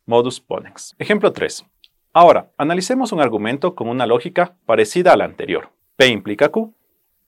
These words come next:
Q se deduce P. Vamos a verificar si su estructura es válida. Evaluemos la proposición compuesta. P implica Q, conjunción con P, todo esto implica P. Construimos su tabla de verdad.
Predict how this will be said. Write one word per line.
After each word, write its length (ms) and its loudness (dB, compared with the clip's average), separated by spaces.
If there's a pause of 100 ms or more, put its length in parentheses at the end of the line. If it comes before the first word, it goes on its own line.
(140)
Q 260 2 (800)
se 140 2
deduce 380 0
P. 280 -4 (800)
Vamos 240 4
a 60 4
verificar 420 0
si 160 -10
su 120 -6
estructura 580 0
es 140 -10
válida. 360 -8 (600)
Evaluemos 520 2
la 140 2
proposición 480 -6
compuesta. 580 -4 (1160)
P 160 6
implica 480 -4
Q, 280 -2 (520)
conjunción 520 -8
con 180 -2
P, 200 4 (260)
todo 260 2
esto 340 -4 (320)
implica 480 -4
P. 160 -12 (960)
Construimos 460 0
su 100 -4
tabla 240 4
de 80 4
verdad. 300 -6